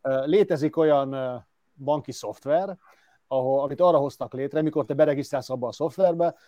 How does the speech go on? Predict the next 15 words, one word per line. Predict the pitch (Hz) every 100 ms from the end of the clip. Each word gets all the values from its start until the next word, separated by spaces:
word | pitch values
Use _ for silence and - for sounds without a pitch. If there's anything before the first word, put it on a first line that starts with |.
| _ -
akkor | 120 - 160
elkezded | 190 147 143 135 143
írni | 151 131
a | 135
céljaidat. | - 151 135 117 113 117
Hova | 151 151
szeretnél | 143 127 113 113
utazni, | 139 135 127 120
mit | 131 127
szeretnél | 135 120 104 110
vásárolni. | 123 131 - 135 131 127 123 123 - _ _
Vannak | - 151 151 135
benne | 135 131 131
kis, | 131 120 -
ö, | 131